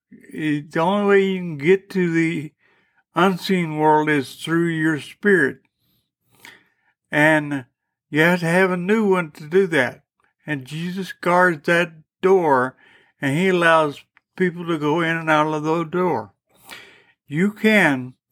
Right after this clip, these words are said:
and you must learn about the kingdom of God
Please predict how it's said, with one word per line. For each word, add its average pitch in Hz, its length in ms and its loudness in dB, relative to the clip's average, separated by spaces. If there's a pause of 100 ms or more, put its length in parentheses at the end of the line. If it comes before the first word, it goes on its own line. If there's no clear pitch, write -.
(520)
and 139 240 0
you 151 160 -2
must 156 600 0
learn 156 760 0
about 151 680 2
the 165 80 -4
kingdom 151 580 -4
of 151 180 -14
God 127 440 0